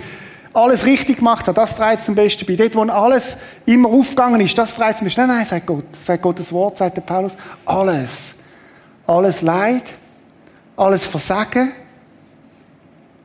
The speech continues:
alle Bruchstückhaftigkeit, <laughs>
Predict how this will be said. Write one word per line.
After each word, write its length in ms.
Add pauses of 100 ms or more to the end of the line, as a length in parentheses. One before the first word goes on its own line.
(440)
alle 300
Bruchstückhaftigkeit, 2500 (1600)
<laughs> 80